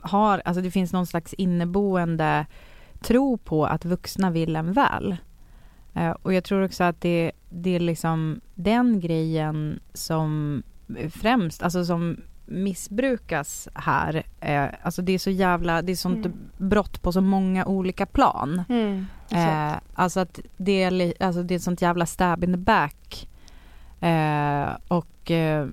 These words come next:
Speaker 1: det, nej men alltså jag, jag mår, jag mår så illa av det här. Jag,
Speaker 2: Mm.
Speaker 1: jag, eh, får liksom svårt att prata om det på ett vettigt sätt. Jag vill också typ gå ut och slå någon.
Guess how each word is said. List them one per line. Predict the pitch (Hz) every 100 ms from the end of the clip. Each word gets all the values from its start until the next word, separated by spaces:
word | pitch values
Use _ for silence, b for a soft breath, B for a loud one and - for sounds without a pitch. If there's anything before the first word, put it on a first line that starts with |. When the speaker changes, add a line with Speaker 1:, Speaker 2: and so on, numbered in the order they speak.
| - - -
Speaker 1:
det, | 180 170 170 165 151 -
nej | 185 180
men | 180 175
alltså | 190
jag, | 185 220 226
jag | 208 220 233
mår, | 226 233 220 214
jag |
mår | 240 262 220
så | - 180 185 180 - - - - - - - - - -
illa | 214 196 208 214
av | - 156
det |
här. | 147 147
Jag, | 147 180 170
Speaker 2:
Mm. | 226 220
Speaker 1:
jag, | 175 170 165 165 165 170 165
eh, | 160
får | - 180
liksom | 170 175
svårt | 165 165 165 -
att | 151 151 147 - - - -
prata | 170 165 180
om | 170
det |
på | 160
ett | -
vettigt | 165 - 156
sätt. | 180 -
Jag | 165
vill | 165 147
också | 151 - 151
typ | 151 160
gå | 160 147
ut | -
och | -
slå | 180 170 147
någon. | 139 - 160